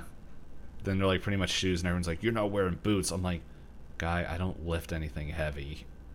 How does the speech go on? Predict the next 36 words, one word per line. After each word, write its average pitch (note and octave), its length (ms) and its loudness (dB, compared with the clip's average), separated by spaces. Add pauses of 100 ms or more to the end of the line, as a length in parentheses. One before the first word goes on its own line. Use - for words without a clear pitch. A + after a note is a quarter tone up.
(200)
And F#2 120 -4
so, F2 280 4
like, E2+ 260 4
what G2 260 4
this F#2+ 240 4
is, F2 160 0
is F2+ 100 -4
for, F#2 180 0
is, E2+ 120 0
like, F#2 120 2
the G2+ 80 0
biggest A2 440 6
thing G#2+ 220 4
is, F#2+ 120 2
like, F#2 160 6
if F2+ 80 2
something F#2+ 400 2
really F2+ 280 4
heavy F#2 260 2
falls F2+ 340 2
on G2 160 4
it, G#2+ 160 2 (500)
instead G2+ 300 6
of F2+ 220 4
curving G2+ 460 6
the F#2+ 40 4
steel G2 380 6
toe G2 260 6
down E2+ 340 4
into F#2 200 2
my E2+ 100 4
foot, F#2+ 380 4
it's F#2 160 0
gonna F#2 180 4
just F2 160 4
shatter. - 560 2